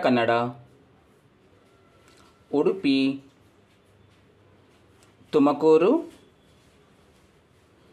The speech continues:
ಗದಗ್, ದಕ್ಷಿಣ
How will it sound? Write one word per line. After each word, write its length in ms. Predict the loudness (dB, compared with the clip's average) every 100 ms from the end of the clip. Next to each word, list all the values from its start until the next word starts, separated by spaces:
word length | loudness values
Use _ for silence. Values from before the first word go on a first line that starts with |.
| -20 -20 _ -10 0
ಗದಗ್, 440 | 2 4 2 2 -2 -18 -20 _ _ _ _ _ _ _ _ _ _ _ _ _ _ _ _ _ _ _ _ _ _ _ _ _ _ -18 -8 -4
ದಕ್ಷಿಣ 300 | -4 -4